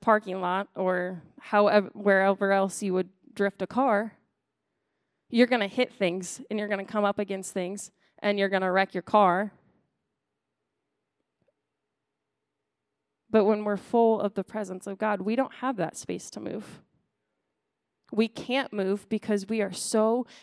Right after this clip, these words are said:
engulfed and surrounded by his presence, and we are safe and we are protected there. That canopy, right? We're under the canopy, that we don't have that space to move away from him, to step out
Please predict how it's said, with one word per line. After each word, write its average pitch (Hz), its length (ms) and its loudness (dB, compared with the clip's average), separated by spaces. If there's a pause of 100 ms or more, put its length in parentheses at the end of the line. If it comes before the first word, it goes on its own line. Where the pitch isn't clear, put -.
(100)
engulfed 220 760 0
and 214 100 -6
surrounded 208 600 -2
by 196 180 -2
his 180 240 -10
presence, 226 580 -6 (220)
and 233 160 2
we 254 140 2
are 214 80 2
safe 247 440 -2
and 220 160 -6
we 220 120 0
are 196 60 -2
protected 208 640 -8
there. 180 300 -4 (380)
That 214 200 4
canopy, 262 440 0
right? 208 340 0 (160)
We're 226 160 0
under 247 260 0
the 240 80 -2
canopy, 240 640 -8 (500)
that 254 140 6
we 277 140 2
don't 302 240 2 (160)
have 269 380 -2 (280)
that 226 360 -4
space - 760 -2 (260)
to 262 140 4
move 240 300 2
away 226 380 4
from 214 220 -6
him, 185 260 -6 (720)
to 262 140 4
step 254 500 0 (260)
out 226 300 2